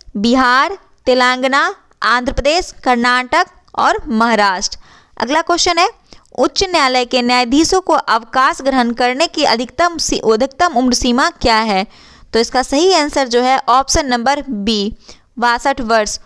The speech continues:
उच्च न्यायालय के न्यायाधीश का अवकाश ग्रहण करने की अधिकतम उम्र सीमा बासठ वर्ष है, जबकि उच्च न्यायालय के न्यायाधीश अपने पद से राष्ट्रपति को संबोधित कर कभी भी त्यागपत्र दे सकते हैं। अगला क्वेश्चन है,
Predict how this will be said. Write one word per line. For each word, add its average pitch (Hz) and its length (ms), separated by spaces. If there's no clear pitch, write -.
उच्च - 220
न्यायालय 277 360
के 254 160
न्यायाधीश 240 460
का 262 120
अवकाश 277 460
ग्रहण 262 280
करने 233 320
की - 160
अधिकतम 254 460
उम्र 254 160
सीमा 247 300
बासठ 220 440
वर्ष 208 320
है, 190 200
जबकि 262 320
उच्च 302 280
न्यायालय 277 360
के 240 160
न्यायाधीश 240 540
अपने 226 300
पद 262 260
से 254 360
राष्ट्रपति 269 640
को 247 140
संबोधित 240 600
कर 226 340
कभी 262 260
भी 302 120
त्यागपत्र 247 580
दे 233 220
सकते 220 380
हैं। 208 360
अगला 254 180
क्वेश्चन 277 400
है, 254 160